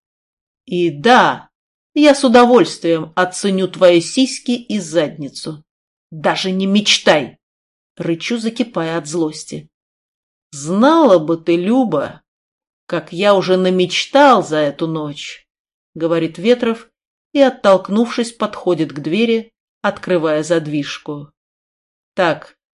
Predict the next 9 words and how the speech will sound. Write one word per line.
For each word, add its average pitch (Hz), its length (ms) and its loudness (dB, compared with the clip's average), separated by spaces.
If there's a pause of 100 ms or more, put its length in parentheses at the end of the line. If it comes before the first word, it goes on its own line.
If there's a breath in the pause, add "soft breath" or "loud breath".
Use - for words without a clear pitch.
(320)
какие 269 380 4
ты 285 140 2
любишь 262 320 2
цветы?» 240 640 -2 (320)
«Пошёл 226 560 6
вон!» 175 560 4 (360)
шиплю 170 440 -2
на 165 80 -4
него. 160 440 -4